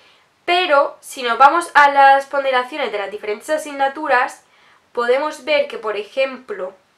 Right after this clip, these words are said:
em, historia de la filosofía, que es una asignatura de ciencias sociales y humanidades, le ponderaría dos puntos.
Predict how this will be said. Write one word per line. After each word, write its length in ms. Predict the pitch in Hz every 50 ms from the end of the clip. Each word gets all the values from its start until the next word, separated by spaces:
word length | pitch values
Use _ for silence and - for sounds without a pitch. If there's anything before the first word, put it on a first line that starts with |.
| _ _ _ _ _ _ _ _ _ _ _ _ _ _ _
em, 1200 | - 233 240 240 233 233 233 226 226 226 226 220 220 220 220 214 214 214 214 214 208 208 208 - _ _
historia 400 | - 254 240 - - 285 294 302
de 80 | 302 294
la 80 | 294
filosofía, 640 | 294 285 277 285 285 285 285 285 - 311 311 320 339
que 80 | 330 269
es 80 | 262
una 140 | 247 262 262
asignatura 600 | 254 254 269 254 254 254 262 294 262 208 - - -
de 120 | - 208 214
ciencias 280 | 214 240 240 247 262
sociales 380 | 254 269 254 277 269 233 208 208
y 80 | 220 226
humanidades, 640 | 247 254 269 262 262 269 277 277 269 285 320 320 -
le 120 | - 220
ponderaría 760 | 202 208 202 208 202 196 196 196 202 202 214 233 254 277 - - _ _
dos 260 | 208 196 208 208 -
puntos. 540 | - - 370 392 330 - 208 185 - -